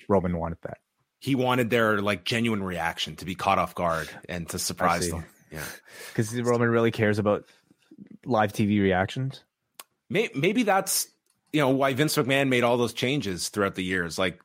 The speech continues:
Speaker 2: in the middle of Raw. He wanted people to be caught off guard.
Speaker 1: Right. Okay. All right.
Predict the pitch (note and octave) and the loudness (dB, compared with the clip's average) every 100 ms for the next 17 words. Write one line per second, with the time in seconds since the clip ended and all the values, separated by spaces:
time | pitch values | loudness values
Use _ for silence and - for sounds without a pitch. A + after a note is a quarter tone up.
0 | - A2 G2+ G2+ G#2 F#2 F2 A2+ E2 G2+ | -6 -4 -2 0 2 2 4 4 4 0
1 | G2+ A2 G#2+ G#2 G2 F#2+ F2+ - G2+ F2+ | 2 2 2 0 0 -2 -4 0 2 2
2 | - F2 D#2+ - _ _ _ _ - E2 | 0 -2 -2 -8 _ _ _ _ -6 -4
3 | D2+ - _ - D#3 - B2+ - _ - | -4 -10 _ -2 0 2 -2 -8 _ -4
4 | C3 | -2